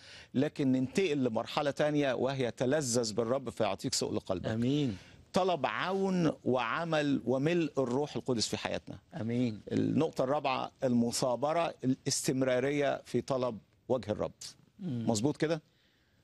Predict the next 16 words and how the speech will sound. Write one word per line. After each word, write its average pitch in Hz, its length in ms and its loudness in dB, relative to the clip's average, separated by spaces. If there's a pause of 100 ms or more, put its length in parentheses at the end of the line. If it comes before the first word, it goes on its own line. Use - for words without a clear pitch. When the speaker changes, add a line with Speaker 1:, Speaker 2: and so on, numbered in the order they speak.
(200)
Speaker 2:
آه، 123 300 -2
Speaker 1:
بع-، 110 40 -4
Speaker 2:
برافو، 113 500 -2
برافو، 117 440 -2
Speaker 1:
بعتقد 120 280 0
Speaker 2:
برافو. 131 160 2
Speaker 1:
إن، 127 200 4
آه، 113 720 0
إذا 120 200 4
جاز 135 240 0
التعبير، 127 500 0
الروشتة 123 460 0
بقت 113 240 -2
واضحة. 104 280 -4 (280)
<laughs> - 1080 -2 (2750)
آه، 120 480 2